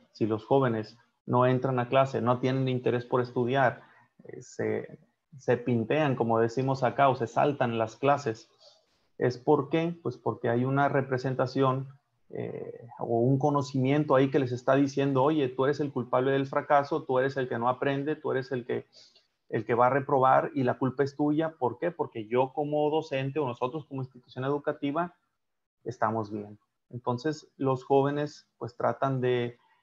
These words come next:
eh, eh, con estas actividades o estas prácticas que tienen, pues,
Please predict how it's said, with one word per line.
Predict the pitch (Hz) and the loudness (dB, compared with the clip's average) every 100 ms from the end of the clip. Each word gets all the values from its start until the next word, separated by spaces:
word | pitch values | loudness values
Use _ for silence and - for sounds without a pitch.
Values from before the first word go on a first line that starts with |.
| _ | _
eh, | - - - - | -12 -10 -8 -8
eh, | 123 117 | -8 -2
con | 123 120 | 0 0
estas | 120 147 135 | 0 0 0
actividades | 139 135 139 135 127 131 139 | -2 0 2 4 6 4 2
o | 127 | -4
estas | - 135 | -6 -6
prácticas | - 127 139 139 - | -4 -4 -4 -6 -4
que | 135 | -4
tienen, | 139 131 131 151 - _ _ _ _ - | -2 -2 -4 -6 -12 _ _ _ _ -20
pues, | - - - - | -20 -20 -20 -20